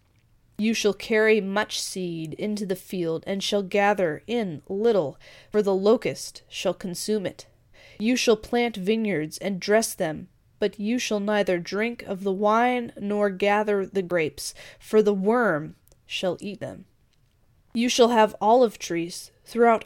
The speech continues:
all your territory, but you shall not anoint yourself with the oil,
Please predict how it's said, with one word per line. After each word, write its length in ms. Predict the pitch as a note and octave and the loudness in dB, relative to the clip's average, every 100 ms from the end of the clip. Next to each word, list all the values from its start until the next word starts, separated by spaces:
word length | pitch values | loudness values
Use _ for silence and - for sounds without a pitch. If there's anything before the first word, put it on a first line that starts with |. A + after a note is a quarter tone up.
| - | 4
all 240 | A3+ B3 | 8 10
your 200 | C4 G#3 | 8 6
territory, 800 | G3+ G#3+ F3 - - D#3+ F#3 - _ | 2 2 0 0 -8 -10 -12 -18 _
but 80 | - | -6
you 240 | G3+ A3 C4+ | -4 -2 -2
shall 240 | - G#3 | -2 -4
not 380 | G3 F#3+ C#3 - | -2 -4 -6 -8
anoint 460 | A3 G#3+ A#3 B3 G3 | -6 -4 -4 -4 -4
yourself 500 | G3 - F3 F3 - | -4 -2 -2 -4 -4
with 240 | G#3 G#3+ | -4 -4
the 140 | G#3 G#3+ | -6 -2
oil, 400 | A3 F#3+ E3+ | 0 0 -2